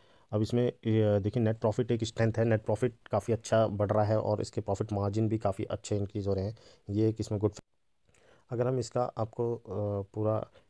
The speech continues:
एनालिसिस दिखाते हैं, देखिए, अठारह हज़ार पाँच सौ छियालीस करोड़ का मार्केट कैप है कंपनी का। इसके अलावा आप देख सकते हैं फेस वैल्यू दो रुपये की है, पी इकतीस रुपये का है, तो अभी इसका पी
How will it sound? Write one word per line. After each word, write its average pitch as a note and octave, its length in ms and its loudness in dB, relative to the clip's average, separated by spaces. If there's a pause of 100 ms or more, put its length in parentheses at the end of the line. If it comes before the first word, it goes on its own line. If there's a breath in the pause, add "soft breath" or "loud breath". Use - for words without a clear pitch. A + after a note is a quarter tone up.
एनालिसिस A2 340 0
दिखाते G#2 240 -2
हैं, A2+ 60 -2
देखिए, A2+ 180 -4
अठारह A2 300 -2
हज़ार A2 140 0
पाँच G#2+ 160 -2
सौ A2+ 60 0
छियालीस G#2+ 400 -2
करोड़ G#2 240 -2
का G#2 100 -6
मार्केट G2+ 320 -4
कैप G2+ 160 -2
है G2+ 60 -4
कंपनी G2 340 -4
का। A2+ 160 -6 (420 loud breath)
इसके A#2 200 -4
अलावा A2+ 200 2
आप A#2 80 2
देख A2 160 0
सकते A#2 180 -6
हैं A2+ 60 -4
फेस G#2 160 0
वैल्यू G#2+ 180 -2
दो G#2+ 140 0
रुपये G#2 200 -2
की G2+ 160 -6
है, G#2 200 -4 (320 loud breath)
पी A2+ 200 0
इकतीस A#2+ 400 -2
रुपये G#2+ 200 -2
का G#2 1120 -4
है, G2+ 60 -6
तो G#2 120 -6
अभी G2+ 160 -4
इसका G#2 240 -8
पी G#2 340 -6